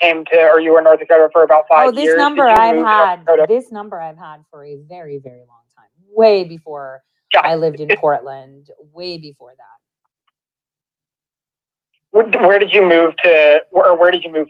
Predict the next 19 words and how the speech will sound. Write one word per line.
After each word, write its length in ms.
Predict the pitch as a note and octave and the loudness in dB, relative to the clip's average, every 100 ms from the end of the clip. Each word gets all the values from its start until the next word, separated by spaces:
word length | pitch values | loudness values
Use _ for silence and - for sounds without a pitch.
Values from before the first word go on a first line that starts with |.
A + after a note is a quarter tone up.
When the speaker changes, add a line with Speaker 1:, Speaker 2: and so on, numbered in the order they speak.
| - | 0
Speaker 1:
from 140 | C#3+ | 0
when 100 | D3 | -2
you 60 | C#3 | -10
moved 160 | C3+ C3 | -20 -12
to 40 | |
North 160 | C#3 C3 | -6 -6
Dakota? 420 | C3+ C3+ C3+ C#3 - _ _ _ _ _ _ _ | -2 2 4 2 -2 _ _ _ _ _ _ _
Speaker 2:
From 300 | A#3+ A3+ G#3+ | -2 -2 -2
Portland, 580 | G#3+ G3+ - C3+ - _ | 0 0 -2 -14 -20 _
Oregon. 340 | - F3 D3 C3+ _ F3 _ _ _ _ _ _ _ _ | -10 -8 -8 -16 _ _ _ _ _ _ _ _ _ _
Speaker 1:
Oh, 140 | - - | 0 2
from 180 | - - | 0 2
Portland, 360 | F3 - - | 0 2 0
I 100 | - | 0
see. 120 | G3 - | -2 -8
Speaker 2:
Mm-hmm. 80 | - | -10
Speaker 1:
Okay, 120 | - - _ - | -12 -14 _ -12
okay. 140 | - - _ _ _ _ _ _ _ _ _ - | -12 -16 _ _ _ _ _ _ _ _ _ 0
Okay. 280 | D3+ - | 2 0